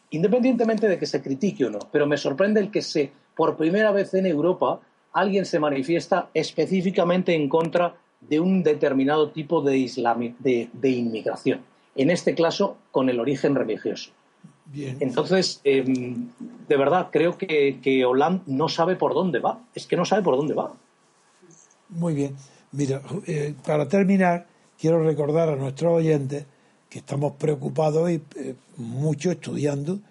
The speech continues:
Speaker 2: el momento preciso para presentar nuestra querella, la mía, por las, el delito de sedición cometido por las autoridades,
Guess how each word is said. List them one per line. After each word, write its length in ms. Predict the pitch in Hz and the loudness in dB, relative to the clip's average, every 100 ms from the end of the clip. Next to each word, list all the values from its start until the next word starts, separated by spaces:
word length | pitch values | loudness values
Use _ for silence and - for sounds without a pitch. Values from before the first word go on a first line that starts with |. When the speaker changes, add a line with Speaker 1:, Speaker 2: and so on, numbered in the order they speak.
| _ - | _ -12
Speaker 2:
el 160 | 135 | -10
momento 400 | 123 135 147 165 | -8 -8 -4 -4
preciso 440 | 151 135 147 165 160 | -4 -4 -4 -2 2
para 180 | 160 | 2
presentar 500 | 131 117 127 123 151 | 2 -4 -8 -2 0
nuestra 460 | 160 160 151 131 139 | 0 0 -2 -4 -4
querella, 480 | 135 151 165 151 185 | 2 4 4 4 0
la 140 | 139 | -2
mía, 360 | 123 151 151 208 - _ _ _ _ | 0 2 2 -2 -10 _ _ _ _
por 280 | 143 156 156 | 0 2 2
las, 340 | 139 120 - | 0 -4 -6
el 140 | 160 127 | -6 -4
delito 380 | 131 139 160 | -4 -2 -2
de 60 | 156 | -2
sedición 580 | 156 156 151 - 160 165 | 0 -2 -2 0 0 0
cometido 500 | 170 151 139 151 165 | -2 -2 -2 -2 0
por 180 | 170 147 | -2 -4
las 260 | 131 127 - _ - | -6 -10 -16 _ -10
autoridades, 920 | 139 131 135 123 139 151 165 170 | -6 -4 -4 -4 0 2 2 0